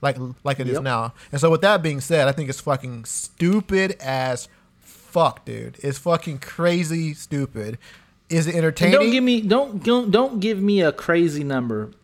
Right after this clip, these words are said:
Speaker 2: Think about what you
Speaker 1: Right,
Speaker 2: could
Speaker 1: exactly,
Speaker 2: do for this
Speaker 1: yeah.
Speaker 2: money. You know,
Speaker 1: Right,
Speaker 2: like, okay,
Speaker 1: exactly.
Speaker 2: realistically, I'll do it for X amount of dollars. 'Cause I, I got a, I got an amount too that I think
Speaker 1: Yeah, I have a
Speaker 2: I'll
Speaker 1: number in my head. Yeah.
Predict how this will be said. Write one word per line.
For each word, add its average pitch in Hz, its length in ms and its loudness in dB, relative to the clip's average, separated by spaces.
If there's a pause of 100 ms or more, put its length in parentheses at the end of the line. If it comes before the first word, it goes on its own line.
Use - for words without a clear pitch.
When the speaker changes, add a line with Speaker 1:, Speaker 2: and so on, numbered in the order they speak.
Speaker 2:
Think 220 240 2
about 208 280 2
what 175 140 4
you 214 60 4
Speaker 1:
Right, 180 160 4
Speaker 2:
could 180 120 2
Speaker 1:
exactly, 208 400 2
Speaker 2:
do 170 60 -2
for 170 40 0
this 254 80 0
Speaker 1:
yeah. 175 100 4
Speaker 2:
money. 170 520 -2
You 160 180 -4
know, 151 160 2
Speaker 1:
Right, 143 140 4
Speaker 2:
like, 131 160 -4
okay, 147 180 0 (220)
Speaker 1:
exactly. 123 220 -4
Speaker 2:
realistically, 180 840 0
I'll 139 120 0
do 143 200 0
it 131 80 -8
for 127 160 -8
X 127 260 -12
amount 131 200 -10
of 113 60 -12
dollars. 107 380 -12
'Cause 151 120 -4
I, 160 200 2
I 180 100 0
got 202 180 0
a, 170 100 -6 (640)
I 196 140 2
got 196 200 2
an 165 100 -6
amount 151 340 -6
too 131 160 -4
that 120 100 -8
I 117 40 -8
think 113 100 -8
Speaker 1:
Yeah, 156 200 4
I 147 60 4
have 220 100 4
a - 20 2
Speaker 2:
I'll 190 40 2
Speaker 1:
number 156 180 2
in 139 60 -4
my 123 120 0
head. 123 180 -2
Yeah. 117 240 0